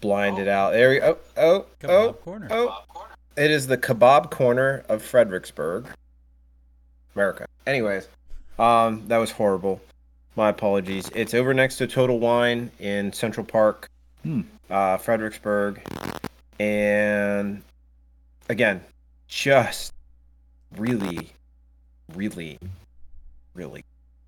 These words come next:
Speaker 3: There is a Total Wine.
Speaker 1: Yeah.
Speaker 3: Sweet. Yeah.
Speaker 1: So, highly recommend. Cannot say enough about it.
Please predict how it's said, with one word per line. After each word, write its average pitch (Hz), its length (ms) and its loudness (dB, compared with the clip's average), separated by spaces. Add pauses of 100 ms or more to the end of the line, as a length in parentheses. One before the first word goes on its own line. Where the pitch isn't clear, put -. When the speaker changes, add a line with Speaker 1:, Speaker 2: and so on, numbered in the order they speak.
(140)
Speaker 3:
There - 100 -12
is 208 120 -12
a 98 40 -16
Total 82 300 -14
Wine. 78 80 -16 (680)
Speaker 1:
Yeah. 202 180 -10 (220)
Speaker 3:
Sweet. - 280 -10 (880)
Yeah. 101 140 -10 (120)
Speaker 1:
So, 92 340 -4 (120)
highly 147 320 2
recommend. 123 840 2 (120)
Cannot 117 440 -2
say 113 220 -2
enough 107 260 -2
about 92 320 -4
it. 87 180 -8